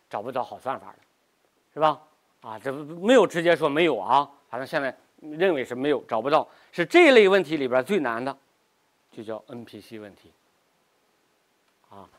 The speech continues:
那么所以呢，这个没有好算法。那么捎带着我就把另一个概念也直接给出来。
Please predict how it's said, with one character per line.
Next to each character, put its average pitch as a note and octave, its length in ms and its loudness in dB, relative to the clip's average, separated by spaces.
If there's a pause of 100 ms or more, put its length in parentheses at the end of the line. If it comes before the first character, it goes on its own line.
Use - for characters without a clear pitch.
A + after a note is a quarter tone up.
(120)
那 C3+ 100 -12
么 D3 80 -6
所 D#3 140 2
以 F3 60 4
呢， D3+ 200 0 (160)
这 D3+ 160 4
个 B2 180 -4 (540)
没 A#2+ 160 -12
有 B2+ 100 -4
好 G2 180 -18
算 F#2 200 -20
法。 - 160 -20 (1400)
那 B2 120 -20
么 C3 80 -18
捎 F3+ 200 2
带 F#3 180 4
着 C#3+ 80 0
我 A#2+ 120 -4
就 B2+ 180 -8 (200)
把 A2+ 140 -4
另 F3+ 200 2
一 A#2+ 160 -6
个 A2 180 -8 (380)
概 C#3+ 180 0
念 A2 180 -12 (500)
也 B2 120 -10
直 C3+ 160 -10
接 C3 140 -4
给 A2+ 160 -12
出 B2+ 160 -12
来。 G#2+ 160 -14